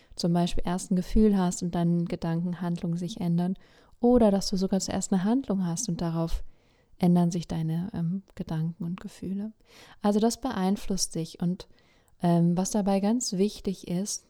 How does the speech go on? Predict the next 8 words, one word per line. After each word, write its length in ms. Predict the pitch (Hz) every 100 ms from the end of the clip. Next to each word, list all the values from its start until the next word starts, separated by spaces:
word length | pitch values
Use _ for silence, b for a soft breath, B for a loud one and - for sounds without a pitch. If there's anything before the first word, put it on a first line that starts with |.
| - - - - - - -
dass 160 | 233 190
es 160 | 196 190
eine 240 | 180 180
Kohärenz 880 | - 190 180 175 175 175 190 214 -
hat. 340 | 190 208 - _ _ _ _ _ _ _ _ _ _
Also, 400 | - 175 170 165
dass 340 | 170 175 175 -
du 300 | 170 170